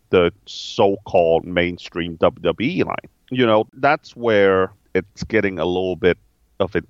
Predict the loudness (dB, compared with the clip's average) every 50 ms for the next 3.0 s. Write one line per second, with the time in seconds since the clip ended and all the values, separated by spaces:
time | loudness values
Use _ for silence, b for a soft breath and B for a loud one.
0 | _ -4 -4 -4 -6 -10 -14 -16 -16 -18 _ -10 -8 -8 -8 -8 -10 -8 -8 -8
1 | -8 -8 -10 -6 _ 0 0 0 -2 -6 -6 -4 -2 0 0 -2 -2 -2 _ -2
2 | 0 2 4 4 4 4 4 2 2 2 0 -4 -6 -10 -12 -10 -10 -10 -10 -12